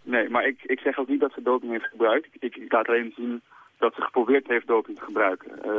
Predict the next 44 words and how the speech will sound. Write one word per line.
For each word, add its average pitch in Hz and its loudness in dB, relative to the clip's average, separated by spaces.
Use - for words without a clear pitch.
dat 107 2
ze 107 -2
geprobeerd 110 0
heeft 104 0
doping 107 0
te - -20
bestellen. 131 2
Dat - -12
ze - -16
dat - 2
ook - -4
doet. 214 -2
Ik - -8
heb, - -2
ik - -8
heb 101 0
nimmer 113 2
beweerd 117 4
dat, 113 2
eh, 107 4
dat 110 0
ze 107 2
ook 104 0
daadwerkelijk 104 0
doping 101 0
heeft 98 -6
gebruikt. 90 0
Eh, 98 0
dat 113 -4
staat 101 2
niet 107 -6
in 113 -2
het 104 -4
artikel. 127 0
Ik - -2
heb 101 -2
alleen 101 4
de 98 0
wegen 107 2
die 104 -4
zij 107 2
probeerde 107 0
te 107 -6
bewandelen 107 0